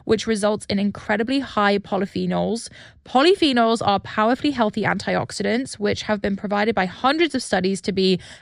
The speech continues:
anti-inflammatory and reduce the risk of chronic disease, which is incredible. We love that.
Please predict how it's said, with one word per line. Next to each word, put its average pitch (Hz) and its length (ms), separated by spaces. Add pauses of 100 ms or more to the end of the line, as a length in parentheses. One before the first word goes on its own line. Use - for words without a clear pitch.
(120)
anti-inflammatory 202 1000
and 185 140
reduce 208 460
the 208 120
risk 180 300
of 185 100
chronic 185 480
disease, 175 500
which 196 140
is 208 140
incredible. 226 600
We 185 140
love 160 200
that. 214 280